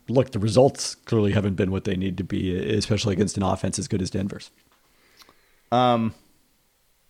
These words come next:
Speaker 2: what other things should we hit from this game? Only five offensive rebounds for the Nuggets, so the Heat took care of the glass. Fourteen of twenty-eight from three, though. I mean, that's really, that's Denver shooting fifty percent from three. That's the Heat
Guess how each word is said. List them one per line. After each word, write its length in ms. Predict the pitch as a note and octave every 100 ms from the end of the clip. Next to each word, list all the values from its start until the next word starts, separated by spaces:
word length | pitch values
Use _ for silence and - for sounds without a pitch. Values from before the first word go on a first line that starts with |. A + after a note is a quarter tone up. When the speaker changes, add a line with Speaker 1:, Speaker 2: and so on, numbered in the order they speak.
| _ _ _ _ _ _ _ _
Speaker 2:
what 200 | A#2 C3
other 200 | C3 B2
things 240 | A#2 A2+ A2
should 140 | A2+
we 100 | G2+
hit 180 | G#2+ F#2+
from 160 | G2+
this 160 | F#2+ F#2
game? 240 | - F#2+ F#2 - - - -
Only 220 | B2+ C3+
five 340 | - C#3+ E3
offensive 520 | D3 C#3+ D3+ C#3 A#2
rebounds 400 | A#2+ B2+ B2 A#2+
for 100 | -
the 100 | A2+
Nuggets, 380 | G#2 A2 A2 G#2+
so 140 | - A2
the 80 |
Heat 200 | A2 C#3
took 200 | - C3
care 180 | A#2+ B2
of 80 | B2
the 60 | G#2+
glass. 400 | G#2 G#2 A2 -
Fourteen 480 | - C#3 - C#3+
of 100 | B2+
twenty-eight 400 | - C3+ B2 A#2+
from 160 | A#2 A#2
three, 240 | A2 C3
though. 160 | C#3 G#2+
I 80 | G2
mean, 160 | G#2
that's 260 | G#2 A2 -
really, 220 | A#2+ A#2
that's 240 | A2+ A2+ -
Denver 320 | A2+ A2+ A2+
shooting 320 | - A#2+ A2
fifty 240 | - A#2
percent 320 | - - A#2 -
from 100 | A2+
three. 160 | A#2
That's 240 | A2 A#2+ -
the 80 |
Heat 320 | A2 B2 C3+